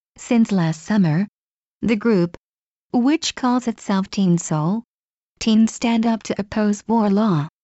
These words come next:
has organized young people, many too young to vote, to get out in the streets and express themselves.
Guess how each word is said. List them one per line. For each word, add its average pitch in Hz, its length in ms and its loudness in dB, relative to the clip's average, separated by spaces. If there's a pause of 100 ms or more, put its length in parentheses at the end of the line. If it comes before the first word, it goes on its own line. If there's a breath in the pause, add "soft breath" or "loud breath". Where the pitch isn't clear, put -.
(380)
has 185 280 -4
organized 214 680 0
young 196 200 2
people, 185 520 -2 (540)
many 233 300 2
too 254 200 -2
young 233 300 2
to 220 100 -2
vote, 196 320 -2 (560)
to 196 80 -4
get 202 180 0
out 208 220 -2
in 214 140 2
the 220 100 2
streets - 520 -6
and 185 240 -2
express 180 520 -4
themselves. 208 840 -2